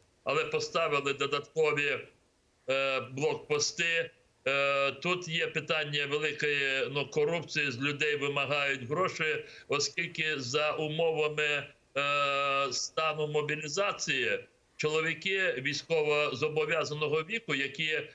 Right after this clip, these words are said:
ну, переміщуються в інше місце, де вони постійно не живуть, вони мають, ну, так записано в них, їхніх окупантських законах, вони мають попереджувати військкомати.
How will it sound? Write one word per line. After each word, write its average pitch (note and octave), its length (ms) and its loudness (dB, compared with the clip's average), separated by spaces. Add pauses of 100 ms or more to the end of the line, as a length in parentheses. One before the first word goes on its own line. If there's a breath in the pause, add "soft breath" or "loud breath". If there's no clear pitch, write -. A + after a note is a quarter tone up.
(360)
ну, D3+ 260 0
переміщуються D#3 920 0
в D3 80 -2
інше D#3+ 340 -2
місце, E3+ 400 -2
де D3 100 0
вони D3 220 0
постійно D3 460 -2
не D3 140 -2
живуть, F#3+ 520 -2 (160)
вони F3 280 0
мають, F3+ 800 -2
ну, D#3+ 80 2
так D#3 220 -2
записано C#3 600 -2
в C3 60 -8
них, C#3+ 240 -2
їхніх C#3 540 -4
окупантських C3+ 680 -4
законах, F#3 560 -2 (280)
вони D3+ 240 0
мають F3+ 400 0
попереджувати E3 840 -2
військкомати. D3+ 1000 -4